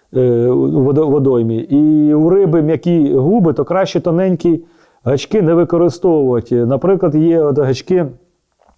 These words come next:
от тут в Б Н серії є ось White Gape, також підігнуте жало в, назустріч вушку, бомбовий гачок, який січе нормально, е,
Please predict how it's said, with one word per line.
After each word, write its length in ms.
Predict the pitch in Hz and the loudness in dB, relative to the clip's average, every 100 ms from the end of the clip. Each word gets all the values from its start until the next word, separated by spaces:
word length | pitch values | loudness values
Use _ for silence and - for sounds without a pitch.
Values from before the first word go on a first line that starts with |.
| - | -8
от 220 | 127 131 | -2 -2
тут 160 | 156 120 | 0 0
в 40 | |
Б 120 | 117 143 | 0 0
Н 180 | 143 | -2
серії 560 | 127 - 151 139 131 120 - _ _ | -2 -2 0 2 0 -2 -10 _ _
є 240 | 123 147 143 | -2 0 0
ось 300 | 127 - 131 | -2 -2 -2
White 280 | 143 143 127 | 0 0 0
Gape, 520 | 170 220 226 214 - _ _ _ _ _ | 0 2 2 -2 -4 _ _ _ _ _
також 440 | 151 - 175 160 - | -6 -2 0 0 -2
підігнуте 640 | 151 139 165 151 135 139 | -2 0 0 0 0 -2
жало 580 | 113 160 170 165 160 151 | 0 0 0 0 0 0
в, 120 | 131 156 147 143 143 | 0 2 2 2 0
назустріч 640 | 139 131 165 165 160 160 160 | 0 0 0 0 -2 -2 -2
вушку, 640 | 123 170 175 - 156 143 - - _ - | 0 0 0 -2 -2 -2 -8 -20 _ -6
бомбовий 640 | 104 156 165 139 147 143 131 | -2 0 0 0 0 2 0
гачок, 500 | 139 - 214 226 - _ _ _ _ _ _ _ _ _ _ - | -2 -2 -2 -4 -12 _ _ _ _ _ _ _ _ _ _ -4
який 500 | 131 131 175 156 151 - | -2 0 2 2 -2 -8
січе 420 | - 160 - 220 | -6 -4 -2 0
нормально, 640 | 196 175 156 131 123 120 | 0 0 0 0 0 -2
е, 140 | - | -4